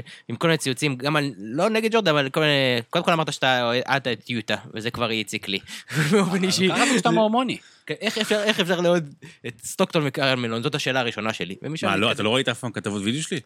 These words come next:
Speaker 1: אני ראיתי,
Speaker 3: אתה לא רואה
Speaker 1: אבל
Speaker 3: שתמיד אני עם האנדרלוג והסינדרלה?
Speaker 1: אני, כן, אבל זה, אתה יודע, זה, זה עדיין סטוקטון, זה כזה,
Speaker 2: אתה
Speaker 1: זה
Speaker 2: יודע,
Speaker 1: לא, זה לא מסתדר.
Speaker 2: הסינדרלה בסוף מצא את הנעל.
Speaker 1: מה
Speaker 3: שמע,
Speaker 1: דעתך, האם, האם הסדרה הזאת, מה דעתך על הסדרה קודם, והאם היא שינתה לך משהו בתפיסה?
Speaker 3: קודם כל, היא, זה, אני,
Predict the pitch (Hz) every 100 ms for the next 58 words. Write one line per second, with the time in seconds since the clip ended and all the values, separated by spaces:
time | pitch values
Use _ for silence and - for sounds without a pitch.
0 | _ 104 101 131 247 - 156 131 127 117
1 | 117 110 101 101 131 143 131 101 - 95
2 | 101 156 120 _ 117 135 156 - - 233
3 | 143 113 76 135 165 214 214 220 185 135
4 | 147 165 190 247 214 - - - 139 139
5 | 165 180 190 - 120 247 220 302 135 131
6 | 147 165 139 131 123 127 127 156 156 113
7 | 98 92 _ _ _ - - _ - -
8 | - - - - - - - - - -
9 | - - 160 180 170 156 175 185 127 170
10 | 180 - 135 143 147 135 151 151 123 -
11 | 127 113 107 131 196 180 120 127 120 107
12 | 117 117 113 107 95 - 87 - - -
13 | - - 139 160 123 110 - - - -
14 | 139 139 - - - 120